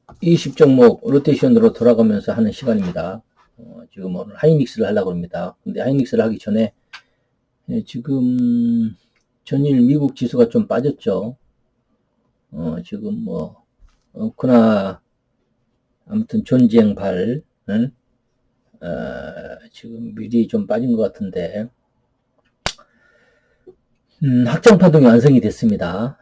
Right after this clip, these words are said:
지금 보시는 화면이 다우지수 주봉 차트인데요. 어, 이게 보시면은 <clears throat> 계속 말씀드렸었죠. 여기 일 파동 있다고요. 그리고 이게 전체가 이제, 이게 전체가, 어, 삼 파고, 삼 파 중에서도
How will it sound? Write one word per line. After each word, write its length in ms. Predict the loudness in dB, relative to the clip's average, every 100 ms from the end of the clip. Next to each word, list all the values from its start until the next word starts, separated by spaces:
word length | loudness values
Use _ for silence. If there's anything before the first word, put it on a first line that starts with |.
| _
지금 260 | -2 -2
보시는 360 | -2 -4 -2 0
화면이 720 | 0 0 2 4 2 -2 -6 -2
다우지수 760 | -2 0 -2 -4 -6 -6 -8
주봉 260 | -10 -4 -2
차트인데요. 840 | -2 -4 -6 -6 -6 -6 -8 -12 _ -20 _
어, 560 | -20 -20 -18 -20 -20 -20
이게 120 | -20 -20
보시면은 720 | -20 -8 -2 0 2 0 -2 -2
<clears throat> 260 | 6 6 6
계속 260 | 0 2 2
말씀드렸었죠. 1080 | 2 0 -6 -6 -12 -12 -12 -10 -10 -14 -20 _ _
여기 180 | -12 -10
일 140 | -10
파동 260 | -4 -4 -4
있다고요. 600 | -10 -16 -16 -20 -20 -20 _ _ _ _ _ _ _ _ _ _ _ _ _
그리고 260 | -20 -10 -8
이게 220 | -8 -10
전체가 600 | -2 0 0 2 2 4
이제, 540 | 2 2 -2 -2 -6 -16 _ _
이게 180 | -8 -8
전체가, 680 | -2 -4 -2 -2 0 0 -4 _ _ _ _ _
어, 180 | -12 -10
삼 240 | -4 -4
파고, 480 | 0 0 0 -2 -4
삼 220 | -10 -12
파 160 | -2 -2
중에서도 640 | 2 -2 -2 -6 -2 -4